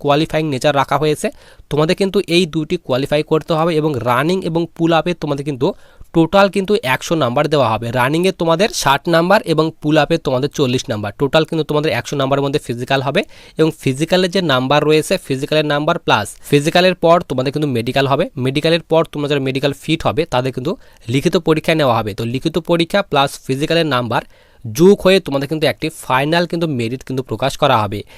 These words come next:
নিচে দেখো তোমাদের ইম্পর্টেন্ট ডকুমেন্টের কথা বলা হয়েছে। তো তোমাদের র‍্যালিতে কোন কোন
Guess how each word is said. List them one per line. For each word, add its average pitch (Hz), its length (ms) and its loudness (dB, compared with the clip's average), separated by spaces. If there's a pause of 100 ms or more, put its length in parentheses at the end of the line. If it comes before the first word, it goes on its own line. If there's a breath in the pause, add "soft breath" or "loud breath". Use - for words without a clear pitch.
(240 loud breath)
নিচে 147 240 2
দেখো 185 160 2 (120)
তোমাদের 170 220 0 (100)
ইম্পর্টেন্ট 151 500 0
ডকুমেন্টের 143 500 -2
কথা 151 200 0
বলা 147 160 4
হয়েছে। 151 260 0 (400 soft breath)
তো 147 40 2 (140)
তোমাদের 165 280 4 (100)
র‍্যালিতে 139 340 2 (120)
কোন 151 180 0
কোন 185 80 0